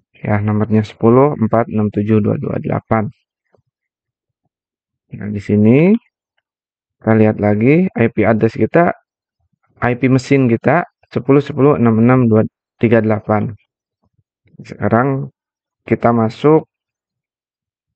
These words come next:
menggunakan terminal. Dari sini ya. Kita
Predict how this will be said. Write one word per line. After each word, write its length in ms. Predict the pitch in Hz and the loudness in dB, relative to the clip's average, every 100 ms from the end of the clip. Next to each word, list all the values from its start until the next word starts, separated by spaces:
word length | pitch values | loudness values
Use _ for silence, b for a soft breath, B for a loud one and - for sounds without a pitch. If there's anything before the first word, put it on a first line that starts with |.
| _ _ | _ _
menggunakan 880 | - 107 107 110 107 - - 131 143 151 147 147 _ _ _ _ _ _ _ _ _ _ _ _ _ _ _ _ _ _ _ _ | -4 2 4 4 2 -2 -2 0 0 -4 -6 -10 _ _ _ _ _ _ _ _ _ _ _ _ _ _ _ _ _ _ _ _
terminal. 640 | - 113 117 113 110 - b b b b b _ _ _ _ _ _ | -2 2 4 2 0 -6 b b b b b _ _ _ _ _ _
Dari 160 | - 104 | -6 -4
sini 320 | 110 107 113 | 0 2 4
ya. 240 | 113 127 - _ _ _ _ _ _ _ _ _ _ _ _ | 2 -2 -12 _ _ _ _ _ _ _ _ _ _ _ _
Kita 360 | - - - | -14 -14 -14